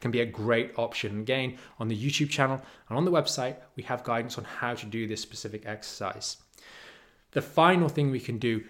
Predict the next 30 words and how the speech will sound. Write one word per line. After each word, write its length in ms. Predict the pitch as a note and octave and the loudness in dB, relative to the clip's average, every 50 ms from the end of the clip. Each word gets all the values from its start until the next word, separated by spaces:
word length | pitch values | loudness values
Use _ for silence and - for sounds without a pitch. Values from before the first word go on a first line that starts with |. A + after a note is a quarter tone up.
| - - _ _ _ | -12 -20 _ _ _
if 160 | - C#3+ C3+ - | -4 -2 0 2
we're 120 | C#3+ C3 | 0 0
finding 400 | - - - C#3 D3 D#3+ E3+ D#3+ | 0 0 2 2 2 2 2 0
that 80 | D3 C#3 | 0 0
our 100 | C3 B2 | 0 -2
neck 220 | B2 B2 A#2+ - | -2 -4 -6 -6
is 80 | A#2 B2 | -4 -4
a 40 | |
bit 140 | A2+ B2+ - | -2 0 4
stiff 640 | - - - - - - D#3 C#3 C#3 - - - - | 4 4 4 2 2 2 0 0 0 -2 -8 -14 -12
and 100 | A2+ A2+ | -10 -6
stuck, 480 | - - - - - A#2 G2+ - - - - - - - - _ - | -4 -2 -2 -2 -2 -2 -4 -4 -6 -10 -14 -16 -18 -20 -20 _ -6
you 140 | B2+ C3 C#3 | -2 0 2
will 80 | D#3 D3 | 2 2
see 340 | - - F3 E3+ E3 - - | 4 4 2 2 2 0 0
exercises 640 | D3 D3 - - - C3+ - C3 C3 C3+ B2+ - C3+ | -2 -2 -2 -4 -4 -2 0 2 2 0 0 0 -2
like 160 | B2+ A#2+ - | -2 -2 -2
chin 240 | - - - B2+ A#2+ | -4 -4 -2 -4 -4
tucks, 300 | - - - - - - | -6 -10 -12 -8 -6 -4
where 80 | A2+ | -4
you 80 | G#2+ G#2+ | -4 -4
pull 360 | G#2+ - - E3+ F3+ G3+ G#3 | -6 -6 -2 0 2 4 4
the 40 | F#3+ | 2
chin 240 | F#3 - - F3+ F3 | 2 0 0 2 2
in 140 | E3+ D#3+ | 2 2
and 120 | D3 C#3 - | 2 0 0
pull 220 | - E3+ D#3 D3 | 4 4 4 6
backwards 540 | C#3 D#3 D3+ D3+ D#3 - - B2+ A2+ - - | 8 8 8 8 6 2 -4 -4 -4 -2 -2
like 180 | A2+ A2+ A#2 - | -2 -2 -2 -4
so. 420 | - - C3+ B2+ A#2 G#2 - | -4 0 0 2 2 2 0